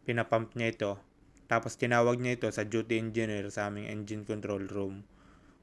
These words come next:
upang ma-check kung parehas ang pressure ng nasa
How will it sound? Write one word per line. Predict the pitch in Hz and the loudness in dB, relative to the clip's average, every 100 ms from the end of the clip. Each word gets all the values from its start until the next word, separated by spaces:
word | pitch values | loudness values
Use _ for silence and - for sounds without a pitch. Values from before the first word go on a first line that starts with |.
| - | -6
upang | 127 - 110 107 110 | -6 2 2 2 -2
ma-check | 113 107 104 | 0 0 -2
kung | 107 104 | -4 0
parehas | 104 107 104 101 - | 2 2 2 0 -4
ang | 107 - | -8 -2
pressure | 107 101 107 101 98 - - - - - - | -2 0 -2 -2 -4 -10 -20 -20 -20 -20 -10
ng | 110 104 | -6 -2
nasa | 104 101 107 101 95 | -2 0 0 0 0